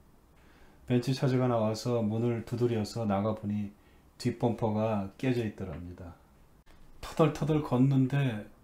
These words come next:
눈물만 하염없이 나더래요. 이 상황을 어떻게 헤쳐나가지? 배우 생활을 이대로 계속 해야 되나? 하,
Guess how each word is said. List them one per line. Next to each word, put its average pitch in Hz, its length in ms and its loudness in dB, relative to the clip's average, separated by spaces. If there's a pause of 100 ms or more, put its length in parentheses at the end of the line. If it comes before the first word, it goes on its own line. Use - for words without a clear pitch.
(280)
눈물만 151 600 4
하염없이 131 640 0
나더래요. 98 600 -6 (1200)
이 135 80 2
상황을 143 440 2
어떻게 - 400 -4
헤쳐나가지? 107 880 -6 (1400)
배우 98 260 -6
생활을 101 720 -2
이대로 110 300 -8
계속 - 480 -12
해야 123 120 -4
되나? 117 420 -8 (1160)
하, - 100 -20